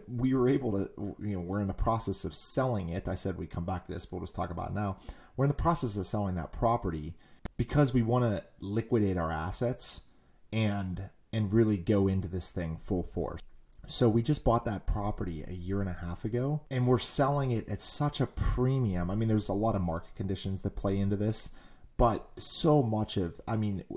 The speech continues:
it got, I'll just say it got so much interest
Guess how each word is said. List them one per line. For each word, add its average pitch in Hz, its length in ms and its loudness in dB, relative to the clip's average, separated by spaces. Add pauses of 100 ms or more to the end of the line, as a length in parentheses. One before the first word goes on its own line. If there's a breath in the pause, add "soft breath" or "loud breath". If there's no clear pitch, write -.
it 143 160 2
got, 135 380 0
I'll 127 100 2
just 123 220 -2
say 98 160 -4
it - 240 -10
got 90 220 -4
so 131 360 -2
much 120 360 0
interest - 680 -8